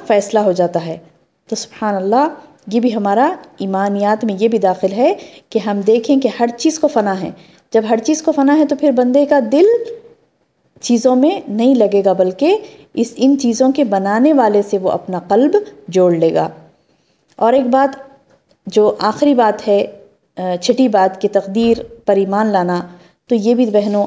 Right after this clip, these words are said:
ہمارے ایمان میں یہاں بھی کمی ہوتی ہے۔ ہم یعنی تقدیر پر ایمان لانے میں یہ تمام چیزیں ہیں، رنج،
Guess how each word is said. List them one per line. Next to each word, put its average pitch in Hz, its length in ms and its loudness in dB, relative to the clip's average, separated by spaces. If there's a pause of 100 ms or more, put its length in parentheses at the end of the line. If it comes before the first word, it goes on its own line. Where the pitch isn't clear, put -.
(120)
ہمارے 202 240 0
ایمان 202 240 -2
میں 202 120 -2
یہاں 185 220 -4
بھی 226 100 0
کمی 196 280 -2
ہوتی 185 280 -6
ہے۔ 180 200 -2 (200)
ہم 202 180 -4 (600)
یعنی 208 300 -2 (160)
تقدیر 208 400 0
پر 220 120 2
ایمان 214 280 -2
لانے 202 240 0
میں 214 140 -2
یہ 214 100 2
تمام 240 340 2
چیزیں 202 200 0
ہیں، 185 160 2
رنج، 202 460 0